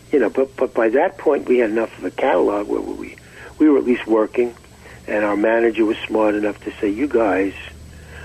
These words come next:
are clean enough to go into where all of the big folk groups have played in the colleges," because they resisted rock and roll until we went out there and broke that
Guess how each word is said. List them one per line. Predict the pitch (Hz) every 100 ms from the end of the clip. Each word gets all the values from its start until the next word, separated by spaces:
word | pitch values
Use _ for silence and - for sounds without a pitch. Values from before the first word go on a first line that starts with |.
| - -
are | 104
clean | - - 147 151
enough | 113 101 104 - - - - - - - -
to | -
go | 110 117 123
into | 120 113
where | 104
all | 107 123 151 180
of | 175
the | 151
big | - 131
folk | - - 131 -
groups | - - -
have | -
played | - 92 87
in | 90
the | 90
colleges," | - - 90 - - - - - -
because | - 120 117 101
they | 123
resisted | 117 113 160 - 117
rock | 110 104 92
and | 98 101
roll | 120 92 87
until | 87 - 104
we | 92 104
went | 98 98 90
out | 95 -
there | 82 80 - - - - - - - -
and | 104 95
broke | 85 110 101
that | 104 113 117